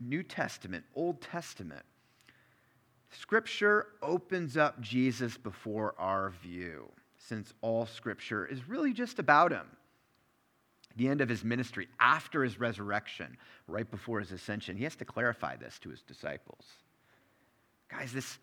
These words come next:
the law and the prophets, it's all about me." And he even clarifies, "You can only understand it through me."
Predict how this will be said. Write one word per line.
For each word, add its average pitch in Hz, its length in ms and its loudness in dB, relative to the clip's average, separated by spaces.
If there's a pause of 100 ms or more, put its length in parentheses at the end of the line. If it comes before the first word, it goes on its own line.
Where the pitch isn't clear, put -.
the 120 80 0
law 156 200 4
and 147 80 2
the 123 60 0
prophets, - 520 -8
it's 107 120 -6
all 143 180 4
about 131 320 4
me." 120 120 -2
And 117 80 0
he 143 100 0
even 131 180 0
clarifies, 131 540 4
"You 196 60 -8
can 247 120 -2
only 151 180 0
understand 131 480 -2
it - 140 -8
through 302 300 2
me." 139 360 0